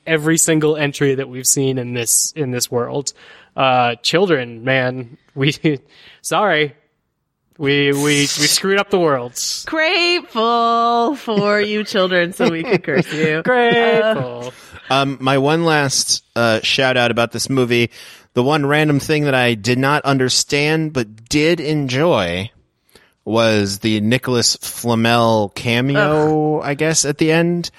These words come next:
Speaker 3: Um, but only because it is Bronis Jodorowsky, or, uh, sorry, Bronis Jodorowsky,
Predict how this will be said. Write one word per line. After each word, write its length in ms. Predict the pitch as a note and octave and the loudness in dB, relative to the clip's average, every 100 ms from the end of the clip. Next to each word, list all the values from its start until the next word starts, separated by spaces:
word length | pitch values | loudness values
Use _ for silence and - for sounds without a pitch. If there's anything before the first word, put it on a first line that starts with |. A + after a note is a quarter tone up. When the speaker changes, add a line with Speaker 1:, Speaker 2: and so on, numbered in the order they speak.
| - - _ - | -20 -20 _ -2
Speaker 3:
Um, 360 | B2 B2 A#2 - | 0 2 0 0
but 120 | D3 | -2
only 240 | D#3 G3 G#3+ | 0 0 2
because 480 | F#3+ D#3+ D#3 B2 B2+ | 2 2 0 0 -2
it 220 | B2 B2 | 0 0
is 420 | A2 A2+ G#2 G2 | 2 2 2 -2
Bronis 440 | - A2 G2+ G2 - | 0 0 2 0 0
Jodorowsky, 640 | G#2 F#2 F2+ F2+ - F2+ | 0 0 0 0 -4 -2
or, 160 | F#2 F#2+ _ | -2 -2 _
uh, 100 | G2+ F#2 | -6 -4
sorry, 200 | - D#2+ | -4 -2
Bronis 360 | F#2+ F#2+ F2+ | -2 -2 -4
Jodorowsky, 680 | G2+ G2+ F2 E2 - - A2 | -4 -2 -2 -2 -4 -4 -8